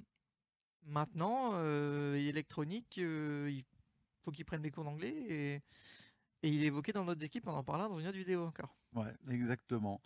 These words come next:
Speaker 2: Euh, encore une autre news qui a un rapport justement avec tout ce dont on a parlé, c'est du côté des N I P. Vous le savez, Ampus, euh, qui s'était, euh,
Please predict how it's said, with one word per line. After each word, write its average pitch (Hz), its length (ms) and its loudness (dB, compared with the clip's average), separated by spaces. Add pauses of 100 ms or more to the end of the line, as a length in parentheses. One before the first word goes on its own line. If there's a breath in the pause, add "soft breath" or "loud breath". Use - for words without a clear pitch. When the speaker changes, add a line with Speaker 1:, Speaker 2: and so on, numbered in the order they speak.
(320 loud breath)
Speaker 2:
Euh, 120 540 6
encore 160 340 2
une 156 100 6
autre 165 160 2
news 180 80 6
qui - 180 2
a 139 40 12
un 135 40 12
rapport 147 280 6
justement 135 260 0
avec 135 140 4
tout 131 100 -6
ce - 60 -12
dont 131 180 4
on 127 80 6
a 123 80 8
parlé, 135 380 6 (260 loud breath)
c'est - 160 0
du 117 80 -2
côté 135 240 4
des 135 140 6
N 143 120 8
I 147 120 8
P. 165 160 2
Vous 135 80 0
le 120 40 -6
savez, 135 220 6
Ampus, 139 480 2
euh, 117 320 6
qui 117 220 -6
s'était, 131 400 0
euh, 113 140 6